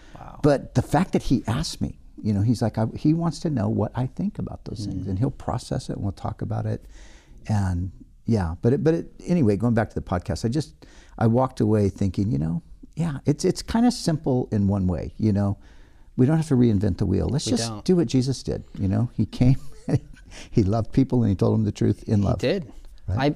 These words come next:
Speaker 1: I, I'm actually, interesting enough, working on a book on Generation Z right now, so I've been steeped in this research.
Speaker 2: Yeah.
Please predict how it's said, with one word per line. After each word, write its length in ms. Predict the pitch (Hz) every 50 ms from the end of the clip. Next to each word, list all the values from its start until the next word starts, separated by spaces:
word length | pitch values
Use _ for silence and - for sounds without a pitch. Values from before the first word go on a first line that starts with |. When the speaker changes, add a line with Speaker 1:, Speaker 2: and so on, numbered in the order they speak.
| - -
Speaker 1:
I, 60 | 135
I'm 60 | 127
actually, 420 | 131 139 135 - - - 123 113 113
interesting 260 | 117 - - 120 110
enough, 200 | 107 107 101 -
working 260 | - 120 117 - - 120
on 140 | 107 107 101
a 60 | 95
book 420 | - - - 117 110 98 - - - 120
on 120 | 107 101
Generation 640 | 95 - 110 104 104 101 98 101 95 - - - 110 104
Z 300 | 107 113 107 110 101 98
right 200 | 104 107 104 98
now, 220 | 110 104 98 98 95
so 160 | - - 120
I've 100 | 120 127
been 160 | 120 120 107 98
steeped 580 | - - - - - 139 127 123 123 - -
in 220 | 110 113 113 110 104
this 240 | 101 98 - -
research. 680 | 110 113 110 104 - - - 78 78 - - - - -
Speaker 2:
Yeah. 140 | 95 92